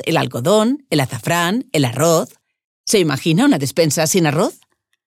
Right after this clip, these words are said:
Aunque no estén representados en la vitrina, también debemos a los árabes los limones, las naranjas, las berenjenas, las espinacas y las sandías,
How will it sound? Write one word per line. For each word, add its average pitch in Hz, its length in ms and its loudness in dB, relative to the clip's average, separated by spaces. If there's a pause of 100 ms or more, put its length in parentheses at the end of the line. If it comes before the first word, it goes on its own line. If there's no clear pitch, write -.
(420)
Aunque 254 280 2
no 330 80 2
estén 359 280 2
representados 185 760 0
en 170 80 -2
la 139 100 0
vitrina, 143 540 0 (320)
también 262 420 2
debemos 214 440 2
a 262 40 0
los 185 160 -2
árabes 185 480 0
los 147 220 0
limones, 190 640 0
las 151 180 -2
naranjas, 180 540 -2
las 127 160 -2
berenjenas, 180 680 -2
las 147 160 -2
espinacas 220 640 -2 (160)
y 240 360 0 (180)
las 202 240 2
sandías, 165 580 -2